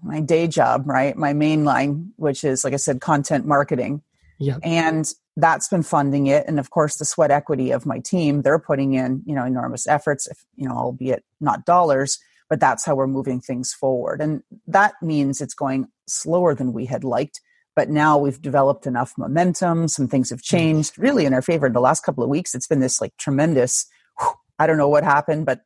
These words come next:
Speaker 1: I don't know, the stars aligned, harmonic convergence,
Speaker 2: <laughs>
Speaker 1: something, but it's starting to really go, like, in a, a very good direction and starting to accelerate.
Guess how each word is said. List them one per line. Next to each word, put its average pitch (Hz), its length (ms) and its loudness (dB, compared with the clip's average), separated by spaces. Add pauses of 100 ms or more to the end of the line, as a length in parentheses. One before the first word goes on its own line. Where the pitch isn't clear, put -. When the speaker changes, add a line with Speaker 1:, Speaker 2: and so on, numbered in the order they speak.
(300)
Speaker 1:
I 143 40 -4
don't 147 80 -2
know, 147 60 0
the 131 80 -6
stars 160 400 2
aligned, 151 560 0
harmonic 147 420 -2
convergence, 160 800 0
Speaker 2:
<laughs> - 60 -2
Speaker 1:
something, 185 460 0 (380)
but 180 260 4
it's 190 120 -4
starting 190 260 2
to 156 300 2
really 185 300 0
go, 160 300 2 (200)
like, 180 300 0
in 202 140 2
a, 165 180 4
a 175 80 -6
very 170 260 2
good 160 180 0
direction 147 440 0
and 135 100 -2
starting 143 300 2
to - 100 -6
accelerate. 117 600 0